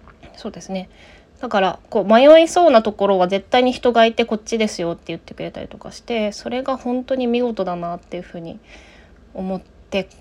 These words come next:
あの、自分の会社ながらちょっと感心してしまいました。で、上司と話してたんですけど、まあ、アイティーの仕事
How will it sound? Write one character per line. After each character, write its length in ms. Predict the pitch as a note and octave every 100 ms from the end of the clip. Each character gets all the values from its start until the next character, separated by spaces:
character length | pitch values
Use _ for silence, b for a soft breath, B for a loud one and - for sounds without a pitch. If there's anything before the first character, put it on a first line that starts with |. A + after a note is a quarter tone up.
| -
あ 80 | G3
の、 320 | F#3 F#3 F3+ G3+
自 120 | G3+
分 240 | G3+ A3+
の 80 | B3
会 200 | A#3+ A#3
社 100 | A3+
な 120 | A3+
が 100 | A3
ら 80 | F3+
ち 80 | F3+
ょ 20 |
っ 40 | F#3+
と 120 | F#3
感 260 | - F3+ F3+
心 280 | - F3
し 80 | F3
て 100 | -
し 140 | F3 F3+
ま 160 | E3
い 40 | E3+
ま 140 | F3
し 120 | -
た。 140 | - - - _ _ _ b b b b b b _
で、 120 | A3
上 200 | F#3+ B3
司 100 | E4
と 80 | -
話 280 | A3 G#3 G#3
し 20 |
て 100 | G#3
た 120 | G3
ん 60 | F#3
で 80 | F#3
す 140 | -
け 100 | F#3+
ど、 460 | F#3 G#3 G#3 F#3+ - G#3+
ま 400 | G#3 G3 F#3 F#3+ _ _ B B B B - - _
あ、 40 | A3
ア 40 |
イ 80 | A3+
テ 140 | E4
ィ 20 |
ー 40 | E4
の 100 | A3+
仕 100 | G#3
事 960 | F#3+ F#3 - F#3+ F#3+ F#3+ F#3+ F#3+ F#3